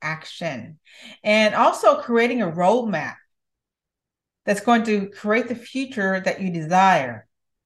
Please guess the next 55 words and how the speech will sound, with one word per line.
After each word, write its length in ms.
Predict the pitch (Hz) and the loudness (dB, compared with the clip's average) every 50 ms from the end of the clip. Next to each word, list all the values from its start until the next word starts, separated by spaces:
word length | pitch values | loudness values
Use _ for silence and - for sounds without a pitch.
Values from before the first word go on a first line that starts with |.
| _ _ _ _ _ _ _ _ _ _ _ _ _ _ _ | _ _ _ _ _ _ _ _ _ _ _ _ _ _ _
All 60 | - | -4
right, 180 | 214 220 220 220 | -4 -4 -4 -6
so 80 | - 254 | -8 -6
think 220 | - 320 359 359 | -4 -4 -4 -2
about 240 | 311 240 220 180 160 | 0 2 4 4 2
it. 120 | 165 170 | 2 -2
If 60 | - | -4
you're 360 | - 320 415 415 311 - - 175 | -6 -4 -2 -2 -2 -2 -4 -4
driving 400 | 175 - 202 208 220 220 220 208 | 0 4 6 6 6 6 4 2
a 40 | |
car 460 | 190 - - 185 180 170 170 170 170 170 | -2 -4 -2 0 0 2 4 4 4 2
and 160 | 165 170 185 | 2 0 -2
you 60 | 190 | -2
have 180 | 196 202 196 180 | -2 -2 -2 -2
no 180 | 170 180 180 | -2 -4 -2
map 380 | 175 165 160 165 170 170 - - - | -2 0 0 2 0 0 -2 -6 -14
and 140 | - 165 165 | -14 -10 -4
you 60 | 170 175 | -2 -2
have 80 | 170 | -2
no 160 | 175 175 175 175 | 0 -2 -4 -4
G 240 | 160 170 175 170 - | -4 -6 -8 -8 -4
P 80 | 170 | 0
S 160 | 156 156 156 156 | 2 2 2 0
and 80 | - | -2
you're 100 | 185 175 | -6 -4
just 200 | 175 185 170 147 | -4 -4 -6 -2
driving, 420 | - 165 160 147 131 123 139 139 151 | 2 2 2 2 2 -2 -6 -8 -8
you 60 | 160 | -6
know, 80 | 160 | -4
you 60 | 175 185 | -4 -4
need 160 | 185 180 165 | -4 -4 -6
to 40 | 165 | -6
get 140 | 165 170 | -8 -8
to 60 | - 156 | -10 -8
Kansas. 600 | - - 185 180 165 143 131 127 123 - - _ _ _ _ _ _ _ _ - _ _ _ _ | -4 -2 -2 -2 -2 -4 -6 -10 -14 -16 -20 _ _ _ _ _ _ _ _ -20 _ _ _ _
How 420 | _ - 277 330 381 403 415 403 339 | _ -2 2 4 4 4 4 2 2
long 400 | 294 269 254 247 226 220 220 214 | 2 4 4 4 4 2 0 -2
is 140 | 214 208 202 | -4 -4 -4
it 80 | 202 | -2
going 260 | 202 220 226 214 202 | 0 0 0 0 -2
to, 100 | - 226 - - _ _ | -6 -10 -16 -18 _ _
to 80 | - 226 | -14 -12
take 400 | 220 - 262 277 269 269 269 - | -6 0 0 2 2 0 -2 -4
you 180 | 220 226 233 233 | -4 -4 -4 -4
to 80 | 247 | -6
get 200 | 220 - 208 202 | -4 -2 -2 -2
to 180 | 220 233 233 233 | -2 -2 -4 -6
Kansas? 840 | - - 220 269 294 320 339 339 320 214 165 143 135 139 151 - | -10 -8 -4 -2 0 2 2 0 0 -4 -6 -6 -6 -8 -14 -14
In 160 | - 170 165 | -12 -10 -8
the 60 | 170 170 | -6 0
back 240 | 180 240 277 339 | 2 2 4 4
of 140 | - 466 453 | 2 -2 -2
the 60 | 392 | 0
day, 200 | 254 254 247 254 | 2 4 4 4
people 460 | 247 254 254 247 247 240 226 233 233 | 4 2 -2 -4 -6 -8 -8 -8 -12